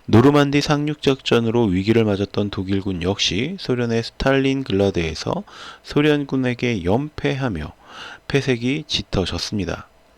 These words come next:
그리고 천구백사십오 년 사월 삼십 일 소련군이 히틀러의 벙커로 포위망을 좁혀오는 도중 그는 전날 결혼했던 자신의 부인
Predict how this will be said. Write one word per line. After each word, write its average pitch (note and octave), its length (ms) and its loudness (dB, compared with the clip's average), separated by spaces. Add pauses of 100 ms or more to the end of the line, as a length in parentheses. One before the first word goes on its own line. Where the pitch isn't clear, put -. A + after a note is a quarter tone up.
(360)
그리고 C3 280 4
천구백사십오 C3+ 760 -2
년 C#3+ 260 0
사월 A2 540 0 (220)
삼십 - 420 -6
일 D#2+ 120 -4 (640)
소련군이 C3+ 760 -2 (200)
히틀러의 D3 800 2
벙커로 A#2 720 0
포위망을 C3+ 640 2
좁혀오는 F#2+ 840 -2
도중 B2 500 -2 (500)
그는 F#3+ 360 2 (220)
전날 C3+ 560 0
결혼했던 G#2 800 -2
자신의 F#2 460 -4
부인 A2+ 400 -4